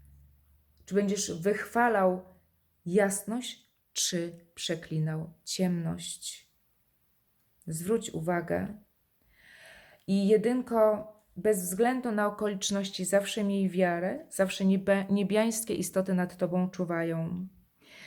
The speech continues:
I oni przez nawet jakiś ułamek sekundy mogą pozwolić ci ujrzeć przyszłość. Będziesz miał natchnione myśli,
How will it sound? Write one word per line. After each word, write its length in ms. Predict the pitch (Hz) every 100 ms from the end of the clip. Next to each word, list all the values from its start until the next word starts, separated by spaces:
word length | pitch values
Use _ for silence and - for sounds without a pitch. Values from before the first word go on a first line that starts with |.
| - - -
I 160 | - -
oni 460 | 226 247 247 240
przez 440 | 233 - 226 - -
nawet 380 | 208 208 214 -
jakiś 420 | 226 226 247 -
ułamek 500 | 214 247 269 277 -
sekundy 580 | 190 - 233 240 240 202
mogą 360 | 202 208 214 202
pozwolić 580 | 214 208 208 226 226 -
ci 80 |
ujrzeć 340 | - 185 190 190
przyszłość. 1120 | - - 180 - 175 185 - - - - - _ _ _ _ _ _ _ _ _ _ - - -
Będziesz 280 | 214 202
miał 160 | 208 202
natchnione 560 | 196 196 - 196 190 185
myśli, 760 | 175 170 - 170 165 196 190